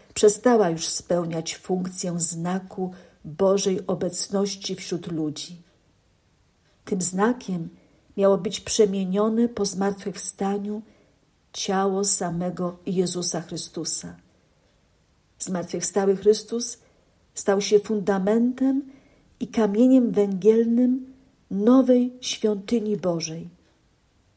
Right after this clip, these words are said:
Kościoła. Od tamtej pory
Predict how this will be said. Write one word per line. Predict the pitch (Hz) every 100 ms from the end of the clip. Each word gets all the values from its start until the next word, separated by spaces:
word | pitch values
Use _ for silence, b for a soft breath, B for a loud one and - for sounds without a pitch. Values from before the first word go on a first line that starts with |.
| _ _ -
Kościoła. | 226 - - - 185 165 170 _ _ _ _ _ _ _ _ _ _ _ _ _ -
Od | 254 -
tamtej | 202 196 208
pory | 202 220 220 233